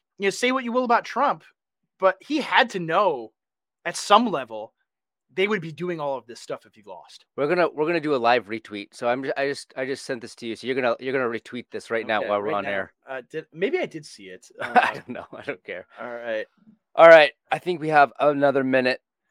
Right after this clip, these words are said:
Speaker 1: Yeah, then we gotta go. Um,
Speaker 2: <clears throat>
Speaker 1: yeah, here we go. Um, I'm trying to help C J get the Elon bucks. Um, yeah, we're, we're, I'm not quite there either.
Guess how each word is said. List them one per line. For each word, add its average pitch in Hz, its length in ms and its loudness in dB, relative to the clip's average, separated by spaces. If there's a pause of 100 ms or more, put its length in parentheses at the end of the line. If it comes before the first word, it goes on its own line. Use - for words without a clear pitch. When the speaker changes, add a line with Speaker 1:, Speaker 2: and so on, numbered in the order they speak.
Speaker 1:
Yeah, 131 380 -2
then 143 140 -6
we 143 80 -8
gotta 143 180 -2
go. 123 440 -6 (240)
Um, 120 520 -8 (880)
Speaker 2:
<clears throat> 131 380 -16
Speaker 1:
yeah, 117 520 -2
here 139 160 -8
we 131 100 -10
go. 120 420 -2 (340)
Um, 117 400 -8
I'm 123 120 -12
trying 147 260 -4
to 135 160 -2
help 139 300 -2 (400)
C 156 240 -8
J 139 180 -2
get 139 300 -6
the 131 400 -6
Elon 147 280 0
bucks. - 480 -8 (460)
Um, 113 540 -8 (380)
yeah, 117 220 -6
we're, 131 300 -4
we're, 139 160 -4
I'm 147 240 2
not 135 180 -2
quite 131 200 -4
there 127 160 -4
either. 127 220 -6